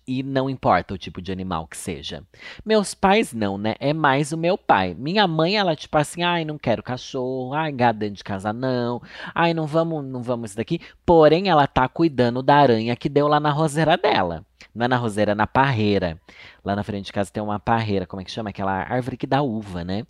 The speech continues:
Árvore, não, é uma parreira, não é árvore. Parreira é parreira, árvore é árvore. Mas enfim,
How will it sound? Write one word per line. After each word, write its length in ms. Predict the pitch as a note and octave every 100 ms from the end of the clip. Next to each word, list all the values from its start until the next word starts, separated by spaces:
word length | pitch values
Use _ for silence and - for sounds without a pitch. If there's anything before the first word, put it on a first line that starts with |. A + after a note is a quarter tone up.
| - - - - -
Árvore, 500 | F#2+ F#2 D#2+ E2 F#2
não, 220 | G#2 E2
é 40 |
uma 160 | E2 E2+
parreira, 440 | F#2+ E2+ G2 A#2+
não 180 | C#3+ D3+
é 40 |
árvore. 320 | F3+ F#2+ E2+ F2+
Parreira 360 | F2 D#2+ G2+
é 20 |
parreira, 400 | B2 G#2+ F#2 G#2 C3
árvore 280 | C3+ C3+
é 60 | D3
árvore. 300 | A2 D#2+ E2 - - -
Mas 200 | G#2 G#2
enfim, 300 | A#2+ - F#2+